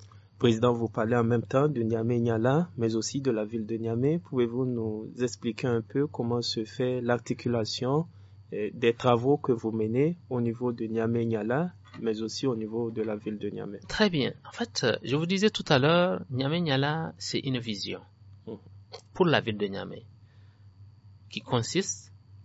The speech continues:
Speaker 2: à doter la ville de Niamey d'infrastructures d'équipements structurants, qui consiste à rendre propre la ville de Niamey, qui consiste à aménager les espaces publics, qui consiste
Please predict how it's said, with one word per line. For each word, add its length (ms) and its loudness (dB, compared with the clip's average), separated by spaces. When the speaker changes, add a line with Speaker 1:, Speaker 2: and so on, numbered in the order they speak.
Speaker 2:
à 100 -8
doter 360 0
la 160 0
ville 180 -6
de 100 -4
Niamey 480 -6
d'infrastructures 540 -4
d'équipements 560 -2
structurants, 600 -4
qui 140 -2
consiste 560 -2
à 120 6
rendre 440 2
propre 400 0
la 160 -4
ville 340 -4
de 120 -10
Niamey, 420 -4
qui 140 -4
consiste 680 -2
à 220 0
aménager 520 2
les 200 0
espaces 360 -6
publics, 360 -6
qui 120 2
consiste 720 -2